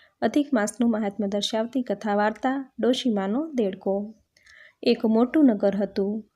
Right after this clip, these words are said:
નગરમાં એક ડોશી રહે. ડોશી સાવ એકલી. પતિ અને પુત્ર બંને પ્રભુને વાલા થઈ ગયા. ડોશીને સગાવાલામાં બીજું કોઈ નહીં, સાવ આધાર વગરની એકલી.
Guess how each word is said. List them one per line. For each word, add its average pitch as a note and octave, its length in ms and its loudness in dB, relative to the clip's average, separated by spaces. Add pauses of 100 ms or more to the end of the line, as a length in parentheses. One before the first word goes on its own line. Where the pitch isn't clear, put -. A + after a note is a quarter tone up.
(100)
નગરમાં G#3+ 560 2 (180)
એક A#3 200 2
ડોશી G#3 400 2
રહે. G#3 360 -2 (420)
ડોશી C4 400 4
સાવ A#3 360 2
એકલી. G3+ 520 -2 (220)
પતિ A#3+ 300 2
અને G3+ 240 0
પુત્ર G#3+ 540 0 (360)
બંને B3+ 380 8
પ્રભુને A3+ 500 2
વાલા G3 320 2
થઈ G3 200 -4
ગયા. G3 380 -2 (600)
ડોશીને D#4+ 440 8
સગાવાલામાં A3 920 2
બીજું G#3+ 300 -2
કોઈ A3 260 2
નહીં, G3+ 380 0 (400)
સાવ B3+ 200 4
આધાર G#3 440 0
વગરની G3+ 600 0
એકલી. G#3+ 500 -2